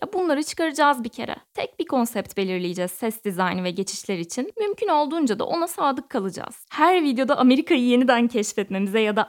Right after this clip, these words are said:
out of the box işler yapmamıza gerek yok. Özellikle de bu seride. Çünkü hedefim benim zaten bunu ham bir şekilde dökümanlamak.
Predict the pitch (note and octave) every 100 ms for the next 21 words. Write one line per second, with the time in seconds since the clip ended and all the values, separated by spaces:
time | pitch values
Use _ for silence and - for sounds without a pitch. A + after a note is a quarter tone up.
0 | A3+ B3+ B3 B3+ G#3+ A#3 - A#3 - A3
1 | A3 A3 G#3 G3+ A3 D4+ F#4+ G#4 - A#3+
2 | - - C4 A#3 B3+ C4 D#4+ E4 A#3+ A3
3 | A3 A3+ - G3 F#3+ F#3+ - A#3+ E4+ F4+
4 | D4 D#4 F#4 F4 D4 D#4+ D4 D4+ E4 D#4+
5 | C#4 E4 F#4 - C#4+ E4 D#4 - A3 G3+
6 | F#3 F#3 F#3 F#3 E3+ F#3 F#3 -